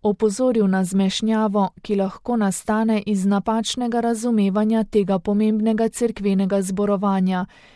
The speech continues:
ki ga je enajstega oktobra tisoč devetsto dvainšestdeset odprl papež Janez triindvajseti.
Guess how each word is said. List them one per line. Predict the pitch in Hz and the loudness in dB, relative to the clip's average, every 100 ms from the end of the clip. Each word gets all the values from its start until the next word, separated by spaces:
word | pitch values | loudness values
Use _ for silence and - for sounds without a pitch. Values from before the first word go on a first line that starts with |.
| _ | _
ki | - 190 | -4 -2
ga | 196 | 0
je | 190 185 | 0 0
enajstega | 185 190 202 - 196 185 | 0 0 0 -2 -2 -2
oktobra | 185 - 240 220 208 185 | -2 -4 -2 0 0 0
tisoč | 220 208 208 185 185 | -4 -4 -2 -4 -2
devetsto | 196 190 180 - 202 | -2 -2 -4 -6 -4
dvainšestdeset | 185 185 185 175 - 240 233 214 208 208 190 - | -4 -2 -2 -4 -4 -4 -4 -2 -2 -2 -4 -4
odprl | 208 - - 240 240 | -6 -6 -2 -2 -2
papež | - 196 190 202 190 220 | -2 -2 -2 -2 -2 0
Janez | 202 202 208 208 | 0 2 0 -2
triindvajseti. | - 202 202 214 208 190 185 190 180 185 | -2 0 2 2 0 0 -2 -4 -4 -4